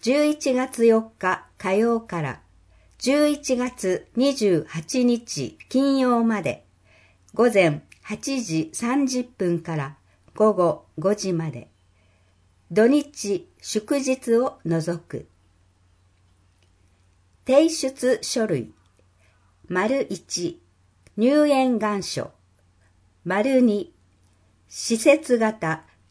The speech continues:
給付費支給認定申請書。幼稚園。入園希望の幼稚園名を必ずご記入ください。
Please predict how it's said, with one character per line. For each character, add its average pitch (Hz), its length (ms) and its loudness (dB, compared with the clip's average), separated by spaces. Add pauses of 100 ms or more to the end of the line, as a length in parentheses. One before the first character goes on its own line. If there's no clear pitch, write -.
給 285 300 0
付 269 140 -2
費 165 360 -6 (440)
支 208 260 -8
給 269 540 0
認 262 360 2
定 233 360 4
申 233 360 0
請 214 300 0
書。 - 400 -6 (600)
幼 202 180 0
稚 220 340 -4
園。 127 180 -4 (1800)
入 285 260 6
園 285 300 2
希 233 180 -2
望 220 280 4
の 202 300 0
幼 214 180 2
稚 - 280 -2
園 233 300 4
名 151 280 2
を 160 240 -6 (120)
必 208 140 -6 (380)
ず - 260 -4
ご 160 140 -4
記 196 200 -4
入 185 220 -2
く 165 160 -8
だ 151 160 -6
さ 147 220 -8
い。 127 100 -16